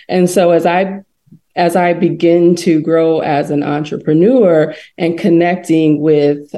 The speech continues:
um, other women, I was actually able to help them get out of their way, their own way, break down their barriers, even as I'm scaling and growing mine. So I often tell people, it,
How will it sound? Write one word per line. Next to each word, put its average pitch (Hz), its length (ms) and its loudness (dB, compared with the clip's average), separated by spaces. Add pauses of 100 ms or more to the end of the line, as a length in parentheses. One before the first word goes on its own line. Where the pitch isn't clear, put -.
um, 147 460 -4
other 175 340 0
women, 147 580 -2 (280)
I 180 120 -2
was 202 140 0
actually 262 400 -2
able 185 220 -2
to 202 120 -2
help 185 280 -2
them 170 400 0
get 175 160 0
out 160 160 0
of 156 80 -2
their 151 140 0
way, 156 500 -2
their 160 180 -4
own 156 240 0
way, 147 420 0 (220)
break 170 320 -2
down 156 360 -2
their 202 260 2
barriers, 151 680 -2 (280)
even 226 260 0
as 196 160 0
I'm 175 220 0
scaling 165 500 -2
and 151 140 -4
growing 143 400 -2
mine. 147 440 -4 (180)
So 208 180 0
I 208 80 2
often 262 320 0
tell 165 420 0
people, 156 640 -4
it, - 260 -4